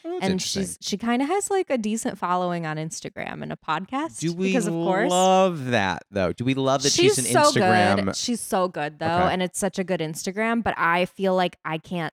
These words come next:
Speaker 2: tell her that I'm aware of this side of her business.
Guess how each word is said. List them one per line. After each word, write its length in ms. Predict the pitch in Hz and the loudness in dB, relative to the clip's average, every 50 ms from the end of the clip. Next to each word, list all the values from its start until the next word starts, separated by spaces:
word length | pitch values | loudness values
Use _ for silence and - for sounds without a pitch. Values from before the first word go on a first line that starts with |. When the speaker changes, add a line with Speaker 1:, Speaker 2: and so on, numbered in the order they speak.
| - _ | -10 _
Speaker 2:
tell 280 | - - 175 151 147 156 | -12 -8 -4 -4 -4 -4
her 300 | 165 175 165 170 175 175 | -4 -4 -2 -2 -2 -2
that 160 | 160 160 151 | -2 -2 -2
I'm 200 | 151 151 156 151 | -2 -2 -2 -4
aware 380 | 147 139 143 135 135 139 143 156 | -4 -4 -4 -4 -2 -2 -2 -4
of 160 | 165 165 170 | -4 -6 -4
this 180 | 180 190 190 - | -4 -4 -4 -2
side 440 | - - - - - 190 190 196 | -4 -4 -4 -4 -2 -2 -2 -4
of 80 | 202 - | -4 -6
her 100 | - 202 | -6 -6
business. 640 | 190 208 208 202 - 220 220 240 262 - - - | -4 -4 -4 -4 -6 -6 -4 -4 -2 -2 -4 -4